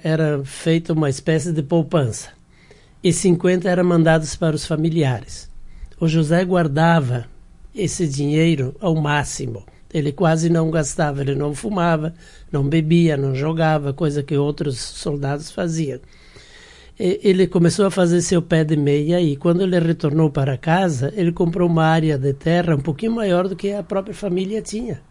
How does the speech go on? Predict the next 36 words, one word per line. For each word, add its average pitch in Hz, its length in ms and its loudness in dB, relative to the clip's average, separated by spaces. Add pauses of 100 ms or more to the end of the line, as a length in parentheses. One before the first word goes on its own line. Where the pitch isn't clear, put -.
(1600)
E 175 100 0
foi 202 300 0
aí 175 160 4
que 175 120 -2
o 180 60 -2
seu 214 220 -4
José 165 360 -2
começou 196 480 -6
a 185 60 -6
construir 180 720 -2 (600)
a 156 60 -6
família 143 640 2
dele. 120 520 -2
Mas 165 240 0
o 170 60 0
que 214 100 0
me 185 140 2
chama 170 280 2
mesmo 147 340 0
a 131 40 0
atenção, 131 500 -2
deixando 151 560 -2 (360)
esse 156 260 0
aspecto 156 560 0
material 139 720 2
de 131 160 -2
lado, 139 540 2 (800)
eh, 180 320 2
foi 185 280 2
sempre 185 580 0
a 156 100 0
personalidade, 147 1200 0
a 135 100 2
retidão 139 640 0
de 143 160 -2
caráter, 131 760 -2